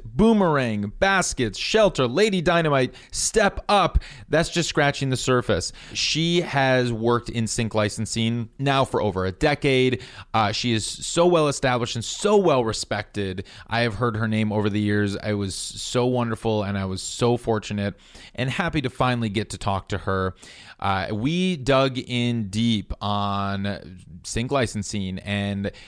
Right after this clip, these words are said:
we know what a music supervisor does and, and her backstory, which was awesome.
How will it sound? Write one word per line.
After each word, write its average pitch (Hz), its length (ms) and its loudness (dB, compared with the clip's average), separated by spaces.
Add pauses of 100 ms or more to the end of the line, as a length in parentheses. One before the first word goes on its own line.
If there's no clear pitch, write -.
(320)
we 226 220 -4
know 185 120 2
what 151 200 4
a 151 60 2
music 147 260 -2
supervisor 135 500 0
does 113 540 4
and, 104 260 -2
and 101 260 -2
her 147 180 2
backstory, 120 600 0
which 110 180 -4
was 101 120 -4
awesome. 104 600 0